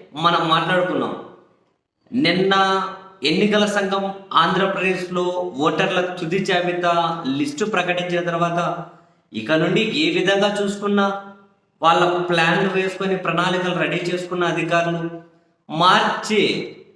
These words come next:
మొదటి వారంలో ఫస్ట్లో ఎన్నికల షెడ్యూల్ రావచ్చు. నెక్స్ట్ ఒక ఫార్టీ డేస్ టైమ్ అటు ఇటు తీసుకున్నా కూడా రెండు వేల పంతొమ్మిది ఎన్నికలు జరిగిన ఏప్రిల్ పదకొండవ తేదీతో పోలిస్తే ఒక మూడు రోజులు అటో ఇటో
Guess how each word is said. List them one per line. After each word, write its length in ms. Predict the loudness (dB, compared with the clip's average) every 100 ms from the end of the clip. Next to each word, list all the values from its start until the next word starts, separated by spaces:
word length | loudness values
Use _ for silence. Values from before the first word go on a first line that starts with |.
| _ -10
మొదటి 400 | 0 2 2 2
వారంలో 460 | 2 4 2 0 0
ఫస్ట్లో 680 | -2 -4 -4 -2 -2 -4 -12 -20 -20 _ _ -4
ఎన్నికల 400 | 2 2 2 0
షెడ్యూల్ 380 | 0 0 0 2
రావచ్చు. 420 | 2 0 -2 -8 -12 -20 _ _ _ _
నెక్స్ట్ 280 | 0 2 2
ఒక 200 | 2 2
ఫార్టీ 280 | 2 2 2
డేస్ 280 | 0 0 0
టైమ్ 280 | 0 2 2
అటు 140 | 0
ఇటు 220 | 0 0
తీసుకున్నా 480 | -2 -4 -4 -2 0
కూడా 500 | -2 -2 0 -2 -6 -14 -20 -4
రెండు 220 | 0 2
వేల 140 | 2 2
పంతొమ్మిది 600 | 2 0 0 0 0 2
ఎన్నికలు 280 | 0 0
జరిగిన 280 | 0 0 0
ఏప్రిల్ 560 | 0 -2 -2 -2 -2 0
పదకొండవ 540 | 0 0 0 0 0
తేదీతో 220 | -2 -2 -4
పోలిస్తే 600 | -2 -2 -4 -6 -8 -14 -20 _ 0
ఒక 200 | 2 4
మూడు 300 | 4 4 4
రోజులు 300 | 2 2 2
అటో 680 | 2 2 2 0 -2 -4 -12 -20 _ -8
ఇటో 680 | 0 0 2 2 2 -2 -8